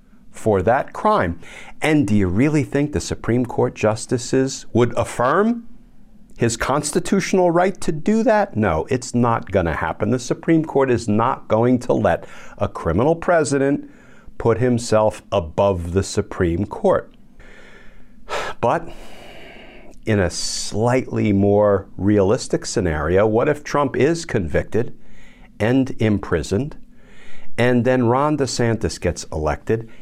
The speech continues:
He has already said he would consider pardoning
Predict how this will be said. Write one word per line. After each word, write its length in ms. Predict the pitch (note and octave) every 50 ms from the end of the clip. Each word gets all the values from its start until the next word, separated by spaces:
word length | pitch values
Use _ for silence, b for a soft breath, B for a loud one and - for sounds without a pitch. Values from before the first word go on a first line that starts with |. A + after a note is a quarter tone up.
| B
He 300 | B B - G3 G3+ G3+
has 220 | F3 E3 D#3 A#2 C3+
already 400 | C#3 C#3+ C#3+ C3 C3 B2+ B2 A#2
said 320 | - - C#3 C3 A#2+ G2+
he 100 | F2+ B2
would 220 | A2+ G#2+ G#2 - -
consider 680 | - G#2+ F#2 - - - A2 G2+ G#2 G#2 G2+ - - - - -
pardoning 560 | - G#2 F#2+ F#2+ F2 F#2+ F#2+ F#2+ F#2+ F#2+